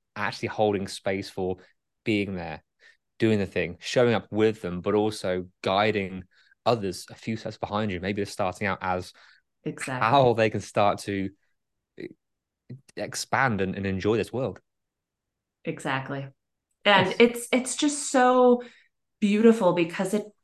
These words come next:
Speaker 2: it can be an and. You're, you're leaving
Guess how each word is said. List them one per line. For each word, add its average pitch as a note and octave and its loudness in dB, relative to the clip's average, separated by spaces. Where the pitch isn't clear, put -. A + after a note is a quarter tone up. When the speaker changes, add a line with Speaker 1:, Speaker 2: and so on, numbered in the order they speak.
Speaker 2:
it A#3 2
can B3+ 4
be C4+ 4
an A3 2
and. C3 2
You're, F3 2
you're F#3+ 0
leaving F3+ 2